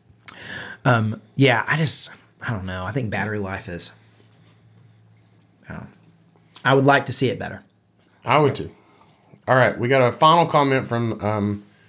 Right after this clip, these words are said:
Speaker 2: Sasuke Eisen. That's what I'm going with here. Worldwide availability. Yeah, they're not available everywhere,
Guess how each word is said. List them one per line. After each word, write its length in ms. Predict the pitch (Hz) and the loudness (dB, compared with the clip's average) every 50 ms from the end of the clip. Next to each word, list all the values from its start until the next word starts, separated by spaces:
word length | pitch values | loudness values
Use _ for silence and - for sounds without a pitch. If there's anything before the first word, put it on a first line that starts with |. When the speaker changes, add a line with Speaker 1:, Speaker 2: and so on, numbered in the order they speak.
| _ _ _ _ _ _ _ _ - | _ _ _ _ _ _ _ _ -10
Speaker 2:
Sasuke 1000 | - - - - - 139 143 165 160 - - - 160 156 156 156 156 156 151 - | -6 -4 -2 2 4 4 4 4 4 0 -2 0 0 0 2 2 0 0 -2 0
Eisen. 560 | - 117 120 175 113 104 101 90 85 85 - _ _ _ - - | 0 2 2 2 2 0 -2 -4 -6 -8 -14 _ _ _ -12 -12
That's 1120 | - - - _ - - - _ _ _ _ _ _ _ _ _ _ _ _ _ - - | -12 -12 -14 _ -20 -20 -20 _ _ _ _ _ _ _ _ _ _ _ _ _ -10 -4
what 80 | 117 113 | 0 0
I'm 80 | 117 120 | 0 2
going 200 | 120 113 107 104 | 2 2 2 2
with 160 | 104 104 104 107 | 0 0 -2 -4
here. 200 | 113 113 113 - _ _ _ _ _ _ - - - - _ _ _ _ _ _ - | -6 -6 -10 -12 _ _ _ _ _ _ -20 -20 -20 -20 _ _ _ _ _ _ -2
Worldwide 560 | 98 123 156 196 220 214 208 196 196 208 190 | 2 4 6 6 6 4 4 4 4 4 4
availability. 600 | 165 160 160 160 156 143 123 117 113 107 104 101 | 4 4 4 4 4 2 2 0 0 -2 -2 -2
Yeah, 180 | 101 151 175 180 | 0 0 0 0
they're 100 | 180 185 | 0 0
not 160 | 196 208 214 | 0 0 2
available 300 | 196 196 196 185 180 175 | 2 2 0 0 0 0
everywhere, 320 | 156 139 123 110 113 107 | 0 0 0 -2 0 0